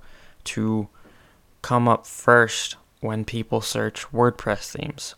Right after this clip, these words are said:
on those platforms. And it doesn't cost me anything to be put on those marketplaces, right?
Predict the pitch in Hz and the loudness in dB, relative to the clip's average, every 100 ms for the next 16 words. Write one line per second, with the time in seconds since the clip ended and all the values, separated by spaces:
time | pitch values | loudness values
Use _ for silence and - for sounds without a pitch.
0 | _ 117 117 113 110 - 117 110 - 110 | _ 2 4 4 2 2 2 2 2 -4
1 | 117 - - _ - - - - - 110 | -4 -8 -14 _ -20 -20 -20 -14 -4 0
2 | 107 123 123 82 - 113 113 - 107 101 | 6 6 6 0 2 4 4 0 -4 -4
3 | 104 - 107 107 107 _ _ _ - - | -6 -4 -2 -2 -8 _ _ _ -14 -6
4 | 107 104 98 - _ _ _ _ - 107 | -2 -2 -4 -8 _ _ _ _ -4 -4
5 | - 110 104 104 104 - 117 117 123 - | 2 2 4 2 -2 0 0 0 -2 -6
6 | - - - - - - 110 110 | -8 -8 -10 -14 -10 -4 -4 -4